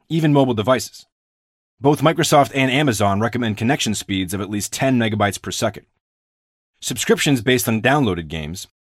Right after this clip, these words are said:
a more traditional model typical of P C game distribution platforms and mobile games,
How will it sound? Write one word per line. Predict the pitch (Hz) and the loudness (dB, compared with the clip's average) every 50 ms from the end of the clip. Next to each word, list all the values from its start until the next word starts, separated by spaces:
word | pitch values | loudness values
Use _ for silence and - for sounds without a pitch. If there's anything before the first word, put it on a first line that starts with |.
| _ | _
a | 110 | -2
more | 113 123 123 117 | 2 2 2 2
traditional | - 123 123 156 - - 131 113 101 | 2 0 0 0 0 0 0 0 0
model | 92 87 90 90 90 | 0 0 0 0 -2
typical | - - 117 107 107 107 104 98 | -4 -4 -6 -6 -4 -4 -4 -4
of | 90 - _ | -6 -6 _
P | - - 151 | -8 -8 -6
C | 147 - - 156 151 | -6 -4 -4 -4 -2
game | 113 110 101 95 92 | -2 -2 -2 -2 -2
distribution | 92 90 - 98 87 98 95 - 95 87 | -4 -6 -6 -6 -6 -6 -6 -6 -6 -6
platforms | - 92 87 82 - 92 87 87 87 - | -4 -2 -4 -4 -4 -6 -8 -8 -8 -8
and | - 95 92 | -8 -4 -2
mobile | 113 139 135 104 | 0 0 0 0
games, | 87 76 71 69 69 71 - - | -2 -4 -8 -10 -12 -16 -18 -20